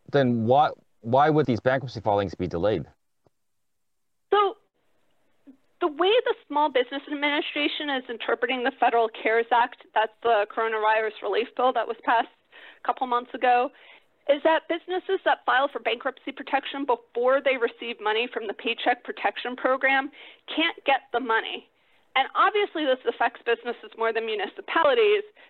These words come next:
Speaker 2: It's only gonna affect smaller ones and probably not true municipalities like this one. But it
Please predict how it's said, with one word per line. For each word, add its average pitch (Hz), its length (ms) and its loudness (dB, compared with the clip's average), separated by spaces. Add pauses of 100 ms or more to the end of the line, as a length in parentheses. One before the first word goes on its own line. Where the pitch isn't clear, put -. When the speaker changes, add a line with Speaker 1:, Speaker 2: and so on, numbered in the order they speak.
Speaker 2:
It's - 160 -10
only 247 160 -2
gonna 214 320 -2
affect 226 320 0 (220)
smaller 262 340 2
ones 202 400 -2 (480)
and 196 240 -4 (880)
probably 233 380 2
not 208 160 -2 (120)
true 359 140 -2
municipalities 208 800 -2
like - 160 -2
this - 240 -4
one. 180 240 -6 (560)
But 359 160 4
it 403 160 0